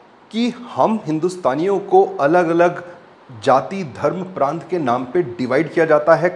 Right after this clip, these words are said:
काट दिया जाता है, और उसका main aim target होता है political, Politics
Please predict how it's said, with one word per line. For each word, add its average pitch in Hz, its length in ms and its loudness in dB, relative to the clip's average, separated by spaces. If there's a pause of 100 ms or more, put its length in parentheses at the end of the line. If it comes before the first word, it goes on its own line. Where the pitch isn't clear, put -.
काट 120 140 2
दिया 139 220 0
जाता 107 260 -4
है, 101 140 -12 (520)
और 151 100 4
उसका 156 220 4
main 170 440 2
aim 180 200 2
target 170 340 2
होता 143 200 -2
है 160 120 0
political, 135 500 -4 (760)
Politics 175 560 4